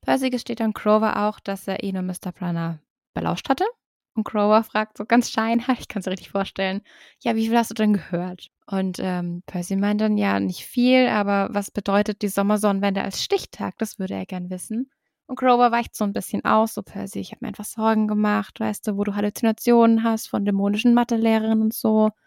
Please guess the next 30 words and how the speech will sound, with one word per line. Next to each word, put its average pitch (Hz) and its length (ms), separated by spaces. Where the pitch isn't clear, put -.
Und 196 100
Percy 180 240
so, 175 240
„Grover“, 170 720
Grover 170 380
weiter, 175 360
„Ich - 80
hab - 80
Mister 196 220
Brunner 202 300
gesagt, 208 500
dass 196 120
du 208 100
halt 196 160
übermäßig 202 480
unter 262 160
Stress - 400
stehst. 247 420
Es - 80
schli-, - 220
es - 220
gibt - 260
schließlich 226 420
gar 226 160
keine 214 280
Misses 208 320
Dodds - 400
und 220 140
so.“ 214 220
Und 196 140